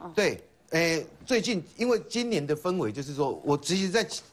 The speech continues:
Speaker 2: 之前节目里面就有讲到说，为什么这一次执行死刑的话，
Speaker 1: 啊。
Speaker 2: 一定是跟妇幼问题有关的啦。因为在今年，你看以来说，
Speaker 1: 因为其实蔡清祥刚上任的时候，就有人预测，
Speaker 2: 对。
Speaker 1: 很有可能会在八月或九月执行死刑。
Speaker 2: 对。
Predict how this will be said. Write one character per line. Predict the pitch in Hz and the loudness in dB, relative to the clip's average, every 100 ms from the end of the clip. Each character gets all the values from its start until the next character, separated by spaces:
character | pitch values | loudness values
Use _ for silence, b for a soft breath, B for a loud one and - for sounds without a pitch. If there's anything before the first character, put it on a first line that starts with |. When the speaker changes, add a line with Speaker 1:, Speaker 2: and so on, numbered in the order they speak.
| - | -8
Speaker 2:
之 | 190 208 | -4 0
前 | 131 123 | 0 0
节 | 135 | 0
目 | 185 | 0
里 | 120 | 0
面 | 147 | -2
就 | 151 | 0
有 | |
讲 | 147 101 | -2 -2
到 | 139 | -4
说， | 160 | 0
为 | 196 170 | 2 2
什 | 110 | 0
么 | 113 | -4
这 | 165 | -2
一 | |
次 | 156 156 | -2 -6
执 | - 185 | -2 -2
行 | 113 110 | -2 -6
死 | 101 | -8
刑 | 95 104 | -8 0
的 | 123 | 2
话， | |
Speaker 1:
啊。 | 143 | 2
Speaker 2:
一 | 151 | -2
定 | 151 196 | -2 -2
是 | 160 165 | -2 0
跟 | 165 | -2
妇 | 160 175 | -2 0
幼 | 170 | 2
问 | 165 131 | 2 0
题 | 104 | -4
有 | 90 | -6
关 | 82 104 | -2 -4
的 | 92 80 | -4 -10
啦。 | - B B B B B | -14 B B B B B
因 | 226 | 0
为 | 233 | 4
在 | 233 214 - - | 2 0 -8 -4
今 | 220 220 | 0 0
年， | 147 127 | 0 -2
你 | 123 | -2
看 | 180 | -2
以 | 254 117 | 0 0
来 | 131 | 0
说， | 127 - | 0 0
Speaker 1:
因 | 160 | 0
为 | |
其 | 175 | -2
实 | 226 | -2
蔡 | 262 | -4
清 | 269 254 | -4 -6
祥 | 185 | -4
刚 | 214 240 | -4 0
上 | 208 | 0
任 | 196 170 | 0 -4
的 | 151 | -4
时 | 156 | -6
候， | 127 180 - _ | -4 -6 -6 _
就 | 311 254 | -2 2
有 | 151 135 | 2 0
人 | 151 151 - | -4 -6 -6
预 | 214 | -4
测， | - - 202 | -4 -4 -4
Speaker 2:
对。 | - B B | -4 B B
Speaker 1:
很 | 247 | 0
有 | 294 | 2
可 | 339 - | 2 -2
能 | 147 | -4
会 | 208 196 | -2 -2
在 | 170 | -2
八 | - 202 | -2 -2
月 | 214 | 0
或 | 180 180 | -4 -6
九 | 170 135 | -6 -6
月 | 160 175 | -4 -4
执 | - | -6
行 | 160 160 165 | -10 -10 -8
死 | - - | -10 -6
刑。 | - | 2
Speaker 2:
对。 | 123 | 2